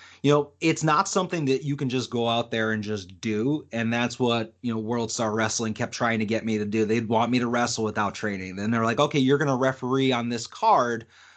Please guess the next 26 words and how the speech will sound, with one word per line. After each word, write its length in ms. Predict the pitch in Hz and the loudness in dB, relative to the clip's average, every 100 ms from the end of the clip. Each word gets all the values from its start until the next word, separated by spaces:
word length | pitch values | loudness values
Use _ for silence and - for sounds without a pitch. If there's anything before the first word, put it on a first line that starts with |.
| _ | _
But, 220 | - 147 147 | -2 -2 -2
like, 220 | 190 - | -8 -8
there's 240 | 175 247 | -8 -8
stuff 260 | - 233 254 | -6 -6 -4
you 140 | 208 | -2
need 180 | 208 202 | -2 -2
to 80 | 202 | -2
know 300 | 170 208 180 | 2 2 2
to, 220 | 147 147 | 2 -2
to 180 | 135 - | -2 -10
be 200 | 139 156 | -6 -6
a 20 | |
competent 580 | - - 143 151 156 139 | -6 -6 -4 -4 -4 -4
referee, 540 | 123 139 123 110 151 110 | -4 -4 -4 -4 -2 -4
you 160 | 101 | -6
know, 220 | 113 120 120 | -6 -6 -6
first 260 | 123 127 | -8 -8
and 80 | 123 | -8
foremost, 520 | 120 123 131 120 - | -10 -8 -6 -8 -8
like, 200 | 110 110 | -8 -8
not 320 | 107 104 - - | -2 -2 -2 -4
being 240 | 120 127 | -2 0
in 100 | 123 | 0
the 80 | 117 | -2
right 260 | 113 123 127 | 0 -2 -2
way 540 | 107 139 131 101 98 | 0 2 2 0 -6